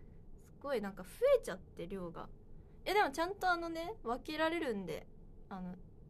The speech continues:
はい、心配しないでください。ほら、こうしたらいつも通りだか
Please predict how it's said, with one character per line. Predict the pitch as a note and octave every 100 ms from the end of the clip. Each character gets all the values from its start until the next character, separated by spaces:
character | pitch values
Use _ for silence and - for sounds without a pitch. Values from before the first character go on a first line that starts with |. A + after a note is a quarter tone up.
| - -
は | F#3+
い、 | F3+
心 | - B3+
配 | C4+
し | C#4
な | C#4
い |
で | G3+
く |
だ | F3+
さ | -
い。 |
ほ | A#3+
ら、 | A#3 B3+
こ | E4+
う | E4+
し |
た | E4+ A#3+
ら | G3
い | G#3
つ | G#3+
も | G3+
通 | G3 F#3
り | -
だ |
か | - -